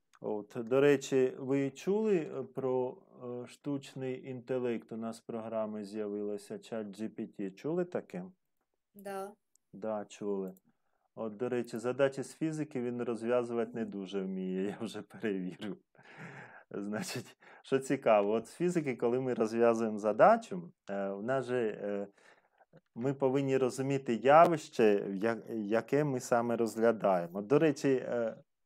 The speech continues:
Speaker 1: задав йому задачу, е, теж з електрики на закон Ома і на, е, визначення опору провідників. Так, і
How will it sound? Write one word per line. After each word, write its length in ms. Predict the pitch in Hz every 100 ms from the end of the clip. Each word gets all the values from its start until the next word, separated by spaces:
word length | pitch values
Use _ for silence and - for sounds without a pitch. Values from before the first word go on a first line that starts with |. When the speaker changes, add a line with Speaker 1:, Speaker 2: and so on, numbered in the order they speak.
| - 131
Speaker 1:
задав 440 | 113 139 139 147
йому 260 | 139 135 131
задачу, 680 | 135 131 185 214 208 117 98 _ - - - - - - -
е, 280 | 113 117 113
теж 400 | - - 147 123
з 120 | 101
електрики 920 | 127 123 151 170 - 113 110 107 101 92
на 180 | 120 117
закон 440 | 120 123 123 117 117
Ома 420 | 151 160 139 135 -
і 200 | 117 117
на, 680 | 117 117 113 113 110 104
е, 540 | 101 101 104 104 98 98 87 _ _ _
визначення 920 | 135 120 117 131 131 117 123 113 110
опору 400 | 117 117 117 110
провідників. 840 | 107 110 104 104 107 - 90 78 - _ - _ _
Так, 360 | 139 151 151 -
і 280 | 120 127 127